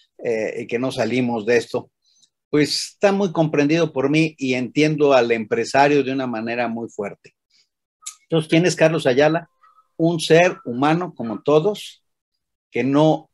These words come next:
eh, eh, que de alguna manera trata de ayudar y de apoyar a los que lo requieren.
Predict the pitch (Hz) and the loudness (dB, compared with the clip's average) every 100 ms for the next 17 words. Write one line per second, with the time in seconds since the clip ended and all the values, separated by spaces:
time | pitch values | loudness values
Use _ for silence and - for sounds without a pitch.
0 | _ 127 120 117 113 101 98 117 107 101 | _ -4 -2 0 -2 -4 -8 -8 -8 -6
1 | 98 95 - _ _ _ _ _ - 123 | -8 -10 -16 _ _ _ _ _ 0 2
2 | 123 135 160 147 127 127 143 147 147 139 | 2 2 0 0 0 0 2 2 2 0
3 | - _ _ _ _ 143 143 143 143 127 | -4 _ _ _ _ 0 2 2 2 2
4 | 117 113 110 113 127 139 135 120 104 107 | 0 -2 -4 -2 0 2 0 0 -4 -6
5 | 110 123 127 120 104 - 113 110 107 107 | -2 0 0 -2 -4 -4 -2 0 0 -2
6 | - 127 131 151 160 | -2 2 2 2 -4